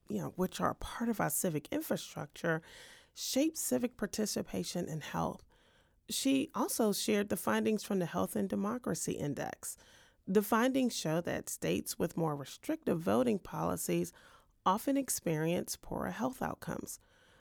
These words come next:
Our work at County Health Rankings and Roadmaps shows a similar pattern. In short, when you make it harder for people to participate in their community, you're also making it harder for people to access things that are good for health,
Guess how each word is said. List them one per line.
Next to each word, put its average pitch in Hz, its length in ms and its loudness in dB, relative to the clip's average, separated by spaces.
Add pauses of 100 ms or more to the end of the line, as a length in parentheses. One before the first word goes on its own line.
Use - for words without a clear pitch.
(200)
Our 202 180 6
work 214 280 4
at - 140 0
County 190 260 2
Health 175 240 -2
Rankings 170 400 0
and 160 120 -2
Roadmaps - 680 0 (100)
shows 320 400 -2
a 240 80 0
similar 170 480 2
pattern. - 560 -4 (680)
In 196 180 4
short, 240 540 4 (300)
when 196 320 2
you 208 120 6
make 202 160 4
it 208 100 2
harder 185 380 2
for 208 160 0
people 190 280 0
to 175 80 0
participate 180 640 -2
in 165 160 2
their 151 140 2
community, 180 680 2 (520)
you're 302 120 0
also 359 260 0
making 277 300 4
it 277 120 2
harder 226 300 0
for 262 160 0
people 254 300 0
to 254 220 -4
access 190 440 -2
things 202 300 0
that 214 120 2
are 208 60 2
good 143 260 0
for 220 120 0
health, 247 400 -2